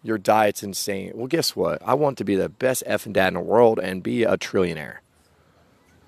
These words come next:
How do you think you're gonna get there? It's all disciplines and sacrifices. Everybody catches on to different information.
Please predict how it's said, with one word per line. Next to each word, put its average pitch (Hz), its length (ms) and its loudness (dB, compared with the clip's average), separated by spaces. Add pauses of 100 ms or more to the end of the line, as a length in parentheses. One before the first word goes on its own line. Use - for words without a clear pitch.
How 127 120 0
do 139 60 4
you 127 60 0
think 127 200 -4
you're 107 80 -2
gonna 92 220 0
get 78 160 -8
there? - 260 -14 (1200)
It's - 100 0
all 190 100 8
disciplines 113 520 2
and 87 80 -6
sacrifices. - 880 -4 (380)
Everybody 127 380 2
catches 110 360 -2
on 95 120 -4
to 90 60 -10
different 90 340 -8
information. 87 480 -12